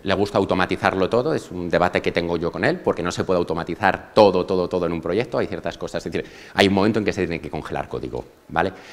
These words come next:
Y lanzarlo, es decir, no puedes estar automatizándolo todo. Y trabaja en Iberus desde el dos mil veinte, y no es mi primo,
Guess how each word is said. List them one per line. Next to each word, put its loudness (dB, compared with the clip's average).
Y 4
lanzarlo, 2
es -14
decir, -8
no -4
puedes 2
estar -2
automatizándolo -2
todo. -8
Y 4
trabaja 6
en 4
Iberus 2
desde 0
el 0
dos -4
mil -2
veinte, -6
y 0
no 2
es -2
mi -4
primo, -8